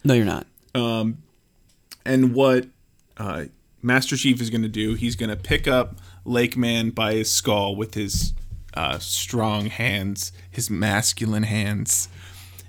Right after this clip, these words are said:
Speaker 2: put him against the wall, and shove the sword through his waist, pinning him to the wall. And then he's just gonna take a shotgun to his chest.
Speaker 1: That's pretty intense. I mean, you've, you're, like, moving around and animated when you're doing this.
Speaker 2: Yeah, I,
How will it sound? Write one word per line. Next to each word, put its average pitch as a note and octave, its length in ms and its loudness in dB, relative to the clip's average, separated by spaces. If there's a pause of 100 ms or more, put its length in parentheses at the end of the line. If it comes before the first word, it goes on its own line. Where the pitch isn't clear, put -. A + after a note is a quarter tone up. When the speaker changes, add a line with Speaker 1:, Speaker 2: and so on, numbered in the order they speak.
(180)
Speaker 2:
put E3+ 160 2
him E3+ 80 4
against C#3 340 2
the A#2+ 80 0
wall, G#2+ 380 2
and G#2+ 160 -4
shove A2+ 360 2
the A2 100 -2
sword G#2+ 680 2 (760)
through B2+ 400 2
his G#2+ 240 -4
waist, - 520 -6
pinning B2+ 320 4
him A2 300 0 (640)
to - 200 2
the G#2+ 100 0
wall. F#2+ 460 -4 (720)
And A2+ 140 -4
then G#2+ 80 -2
he's G#2 180 -4
just G#2 200 -8
gonna G#2 160 -6
take G2+ 200 -8
a - 40 -10
shotgun - 460 -8
to - 100 -10
his D2 120 -8
chest. - 500 -10 (100)
Speaker 1:
That's D#3+ 180 2
pretty B3+ 140 4
intense. E3+ 400 6
I C3+ 40 2
mean, B2+ 80 4
you've, F3 200 0
you're, D#3 140 6
like, C3+ 200 4
moving D3+ 280 6
around C3 280 4
and G#2 100 4
animated G#2+ 460 2
when A#2 120 -2
you're G2 80 -4
doing A2+ 280 -2
this. - 260 -8
Speaker 2:
Yeah, F3 240 6
I, D#3 160 10